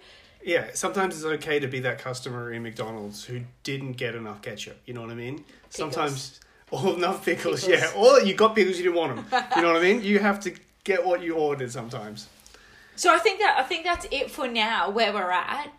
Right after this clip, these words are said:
Speaker 2: Um, obviously, like, we'd like to hear
Speaker 1: if anyone else is going through this kind of thing as well, who else is starting up their own business, who else wants to.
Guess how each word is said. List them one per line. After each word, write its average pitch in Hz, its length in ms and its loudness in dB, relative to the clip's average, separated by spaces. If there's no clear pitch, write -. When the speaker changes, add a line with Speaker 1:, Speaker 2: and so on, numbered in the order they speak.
Speaker 2:
Um, 202 640 0
obviously, 240 400 2
like, 202 260 0
we'd 208 280 0
like 190 220 0
to 214 80 -6
hear 190 460 -4
Speaker 1:
if 143 120 -6
anyone 151 240 -2
else 147 220 -2
is 147 80 -10
going 139 280 -4
through 147 520 -8
this 143 160 -14
kind 139 200 -8
of 135 80 -8
thing 143 140 -10
as 135 100 -10
well, 156 240 -4
who 147 180 -2
else 196 180 -2
is 208 100 -6
starting 113 320 -8
up 98 100 -20
their 110 140 -14
own 113 80 -10
business, 110 360 -12
who 143 180 -8
else 131 140 -4
wants 139 400 -6
to. 95 220 -12